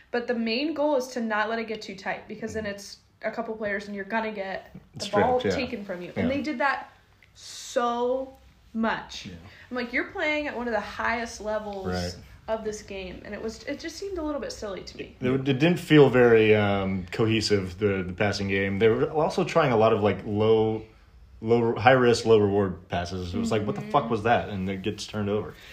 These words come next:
Speaker 3: It seemed like Bayern had their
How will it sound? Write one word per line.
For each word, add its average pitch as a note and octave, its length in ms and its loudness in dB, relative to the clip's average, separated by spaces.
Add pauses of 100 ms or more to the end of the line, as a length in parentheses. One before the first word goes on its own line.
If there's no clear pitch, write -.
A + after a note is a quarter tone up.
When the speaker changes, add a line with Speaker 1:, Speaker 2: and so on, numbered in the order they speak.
(140)
Speaker 3:
It D#3 120 -2
seemed D4 220 4
like E3+ 220 4 (880)
Bayern A2+ 680 -2
had A#2 280 -8
their G#2 420 -6